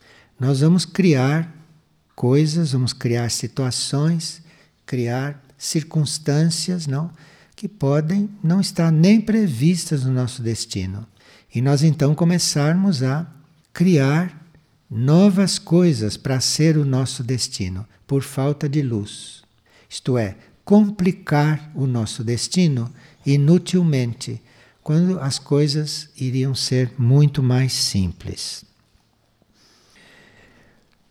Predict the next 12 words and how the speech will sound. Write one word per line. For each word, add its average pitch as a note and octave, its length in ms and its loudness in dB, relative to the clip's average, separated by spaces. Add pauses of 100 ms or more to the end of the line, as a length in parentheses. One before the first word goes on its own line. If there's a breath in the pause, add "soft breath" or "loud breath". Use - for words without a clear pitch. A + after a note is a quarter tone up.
(160)
Então E3+ 300 4
é F#3+ 60 6
muito F3+ 540 2
essencial E3 1040 2 (220)
que - 80 -2
essa B2+ 320 0
luz C3 380 0
se - 120 -2
manifeste C#3 840 -4
em D3+ 80 0
nós, E2+ 540 -6
né? G#2+ 220 -6